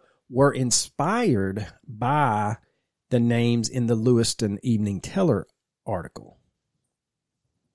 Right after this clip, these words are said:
Explorer and YouTuber David Vose states on his YouTube channel that, quote, "To this day, they're guarding the whole place.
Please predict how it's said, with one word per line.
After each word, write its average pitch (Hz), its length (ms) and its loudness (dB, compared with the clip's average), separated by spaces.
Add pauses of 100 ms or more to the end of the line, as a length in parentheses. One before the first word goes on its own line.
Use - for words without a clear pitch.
(1080)
Explorer 180 1000 10
and 117 340 2
YouTuber 170 1200 8 (320)
David 139 560 6
Vose 147 640 6 (220)
states - 460 0
on 135 160 -2
his 156 340 2
YouTube 156 360 2
channel 107 400 -2
that, 110 280 -2
quote, 143 340 6
"To 202 180 4
this 220 200 0
day, 143 560 4 (340)
they're 131 160 4
guarding 156 460 6
the 151 100 6
whole 139 180 6
place. 151 540 2